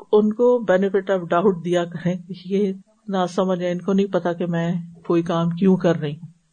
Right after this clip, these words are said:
میں نے کیوں اتنی محنت سے قرآن پڑھنا شروع کر دیا، میں نے اتنی محنت سے کیوں کوئی ایک اچھا کام شروع کر دیا، لوگوں کو نہیں پتا، یہ ناسمجھ ہے، یہ ناسمجھ ہے۔ اللہ نے مجھے سمجھ دی۔ کیا وہ جو قرآن پڑھتا ہے اور وہ جو نہیں پڑھتا برابر ہو سکتے ہیں؟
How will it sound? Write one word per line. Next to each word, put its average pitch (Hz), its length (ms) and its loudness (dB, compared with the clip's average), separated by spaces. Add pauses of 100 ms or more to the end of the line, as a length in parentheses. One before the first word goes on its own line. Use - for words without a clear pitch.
(120)
میں 196 200 2
نے 208 140 4
کیوں 208 280 4
اتنی 196 240 2
محنت 180 340 2
سے 180 160 0
قرآن 170 360 0
پڑھنا 170 300 -2
شروع 165 260 -6
کر 156 200 -8
دیا، 160 220 -8
میں 175 180 -6
نے 190 160 0
اتنی 185 240 -4
محنت 175 320 -4
سے 175 140 -4
کیوں 202 300 2 (300)
کوئی 202 160 4
ایک 190 240 4
اچھا 185 300 0
کام 175 260 2
شروع 170 260 0
کر 160 200 -2
دیا، 165 160 -2
لوگوں 226 280 2
کو 262 120 -4
نہیں 247 140 -2
پتا، 147 260 -6 (260)
یہ 254 140 -4
ناسمجھ 277 540 0
ہے، 143 100 -4 (640)
یہ 233 120 0
ناسمجھ 226 540 0
ہے۔ - 180 -20 (260)
اللہ 294 260 4
نے 320 80 2
مجھے 320 300 4
سمجھ 277 300 2
دی۔ 180 120 -6 (220)
کیا 320 300 4
وہ 349 260 6
جو 359 160 4
قرآن 320 460 2
پڑھتا 285 440 2
ہے 302 80 4
اور 294 140 6
وہ 269 200 4
جو 285 140 2
نہیں 254 240 2
پڑھتا 254 380 2
برابر 240 360 4
ہو 294 100 4
سکتے 359 340 -4
ہیں؟ 349 60 -10